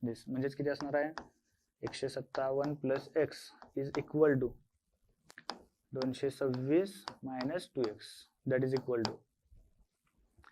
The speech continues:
मायनस टू एक्स आहे, तिकडे जाऊन काय होणार आहे? प्लस टू एक्स. एक्स प्लस टू एक्स म्हणजेच किती? थ्री एक्स. दोनशे सव्वीस मायनस एकशे सत्तावन्न म्हणजे किती येते बघा ते? हम्म,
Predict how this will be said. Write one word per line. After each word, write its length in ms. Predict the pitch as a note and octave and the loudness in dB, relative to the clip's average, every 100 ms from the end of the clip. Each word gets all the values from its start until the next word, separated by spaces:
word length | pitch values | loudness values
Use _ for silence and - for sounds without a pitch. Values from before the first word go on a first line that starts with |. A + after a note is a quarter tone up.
| _ _ | _ _
मायनस 400 | D3+ C#3+ D3 D#3 - | 2 4 2 2 6
टू 60 | |
एक्स 180 | D3+ D3+ | 6 6
आहे, 100 | E3 | 4
तिकडे 220 | D#3 D#3 | 6 4
जाऊन 200 | D3+ D3+ | 2 0
काय 80 | D3+ | -2
होणार 140 | D3+ D3+ | -2 -2
आहे? 100 | D#3+ | -2
प्लस 280 | D3+ C#3+ - | 0 0 0
टू 60 | |
एक्स. 240 | B2 A#2 - - _ _ | 0 0 -8 -20 _ _
एक्स 240 | D#3 D#3+ - - - | 6 6 6 -12 2
प्लस 200 | D#3 D#3+ | 4 4
टू 60 | - | 4
एक्स 220 | B2+ A#2+ C#3+ | 2 0 -2
म्हणजेच 200 | C3+ C#3+ | 0 2
किती? 180 | D3 D#3+ D#3+ | 4 2 0
थ्री 160 | - B2+ | 0 0
एक्स. 180 | A2+ - - _ _ - - - _ _ _ _ _ - - - _ - | 0 -6 -20 _ _ -16 -16 -16 _ _ _ _ _ -20 -20 -20 _ -2
दोनशे 380 | C3+ C#3 C3 D#3 | 0 0 2 2
सव्वीस 440 | E3 D3+ D#3+ D#3+ - | 4 8 8 6 0
मायनस 340 | D3 D3 D3+ D3+ | -2 0 0 -2
एकशे 220 | D3+ D#3 | -2 -4
सत्तावन्न 480 | D3+ - C3+ B2 A#2 - | -8 2 4 4 0 -6
म्हणजे 220 | C3 C3 C#3 | -4 0 0
किती 180 | C#3 | 2
येते 160 | C#3 C#3 | 2 2
बघा 160 | C3+ C#3 | 0 0
ते? 180 | D3 E3+ - - _ - - - - _ - - _ _ - - _ _ _ _ _ _ | 0 -2 -12 -18 _ -20 -18 -18 -18 _ -16 -16 _ _ -20 -20 _ _ _ _ _ _
हम्म, 640 | D3+ C3+ C3 B2+ B2+ C3 | -8 -4 0 4 4 4